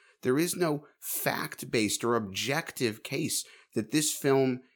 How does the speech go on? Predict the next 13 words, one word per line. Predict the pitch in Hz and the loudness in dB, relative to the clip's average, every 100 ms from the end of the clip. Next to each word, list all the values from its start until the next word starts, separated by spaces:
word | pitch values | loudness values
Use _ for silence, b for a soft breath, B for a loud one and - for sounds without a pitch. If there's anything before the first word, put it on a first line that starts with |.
| B | B
is | 135 120 | 0 0
boring. | 104 127 156 185 113 107 | -4 -2 0 2 2 2
There | 113 120 | 2 2
is | 127 | 2
only | 135 156 180 165 151 147 b b - | 0 -2 0 0 0 -4 b b 0
the | 139 | 2
opinion | 139 143 170 180 185 135 | 2 0 0 2 4 4
of | 120 | 4
a | 123 | 2
handful | 117 147 156 170 165 151 143 | -2 -2 -2 -2 -4 0 2
of | 123 - | 2 0
outlying | 135 160 - 127 120 120 110 | -2 -2 -2 0 2 0 0
people | - 175 143 113 | -4 -4 0 0